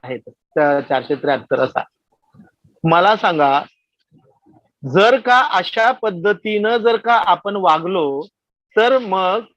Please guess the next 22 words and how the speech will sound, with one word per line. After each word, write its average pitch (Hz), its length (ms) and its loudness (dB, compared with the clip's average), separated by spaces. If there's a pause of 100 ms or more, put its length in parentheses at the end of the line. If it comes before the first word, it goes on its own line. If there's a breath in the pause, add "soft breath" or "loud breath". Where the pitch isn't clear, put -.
(400)
आज 175 220 4
जो 226 140 -6
ओबीसी 208 480 -4
बांधव 202 420 0
जो 220 480 -2
बौद्ध 180 300 0
धर्माकडे 196 560 -2
येतोय, 175 500 0
वळतोय, 156 680 0 (360)
बौद्ध 180 280 2
धर्माची 196 440 -4
दीक्षा 170 400 -2
घेतोय, 156 440 -2 (320)
त्याच्यामध्ये 208 500 0
सुद्धा 233 320 0
अनेक 214 400 -4
जातीचे, 214 640 -2
अ, 175 200 -6
ओबीसीचे 175 800 -2
आमचे 170 300 -2
बांधव 156 380 0
आहेत. 143 280 -2